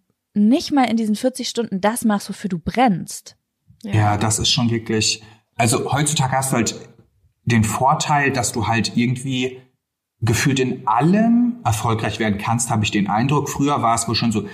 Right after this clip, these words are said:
Speaker 3: sagen wir jetzt mal, keine Ahnung, sagen wir neunzehnhundertneunzig. Wenn du da gesagt hast, Make-up ist meine große Passion, so, ich bin total gerne am Schminken, ich kann das auch voll gut, ich kann auch voll gut Haare stylen, dann war halt irgendwie alles noch so ein bisschen kleiner und war so, okay, wenn du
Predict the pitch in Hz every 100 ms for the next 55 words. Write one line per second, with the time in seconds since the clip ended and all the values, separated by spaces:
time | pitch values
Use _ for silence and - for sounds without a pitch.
0 | - - 113 117 110 - 101 98 98 110
1 | 95 87 90 87 - - _ _ _ _
2 | _ _ - 120 127 113 104 113 - 110
3 | 101 98 92 98 95 95 - - _ 110
4 | 110 110 110 117 110 101 - - 107 113
5 | 117 104 107 107 104 104 113 113 - 104
6 | 113 110 123 123 120 120 - - - 107
7 | 107 - 101 98 98 95 101 101 - 139
8 | 131 113 101 - 113 110 - - 113 117
9 | - 110 113 107 - 104 104 - 104 107
10 | 101 101 - - - - 110 110 117 120
11 | 110 110 113 - 110 110 107 - 104 -
12 | 123 110 107 101 101 - 107 101 98